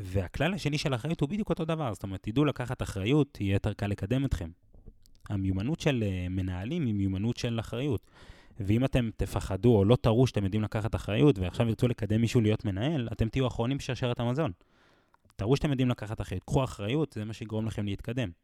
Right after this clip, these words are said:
אז בעצם היום נגענו בכמה, בכמה דברים מאוד חשובים, נגענו קודם כל מה זה עשירים חדשים, ולאן בכלל אנחנו רוצים להתקדם, למקום של עושר, רק עושר, או במקום של חיים מלאים עם כסף, להגשים חלומות,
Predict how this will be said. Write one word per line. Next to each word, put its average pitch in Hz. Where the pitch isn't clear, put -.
אז 95
בעצם 151
היום 151
נגענו 123
בכמה, 107
בכמה 135
דברים 110
מאוד 117
חשובים, 107
נגענו 110
קודם 127
כל 120
מה 107
זה 151
עשירים 107
חדשים, 107
ולאן 110
בכלל 156
אנחנו 127
רוצים 113
להתקדם, 110
למקום 92
של 107
עושר, 113
רק 98
עושר, 180
או 120
במקום 101
של -
חיים 110
מלאים 101
עם 95
כסף, -
להגשים 127
חלומות, 117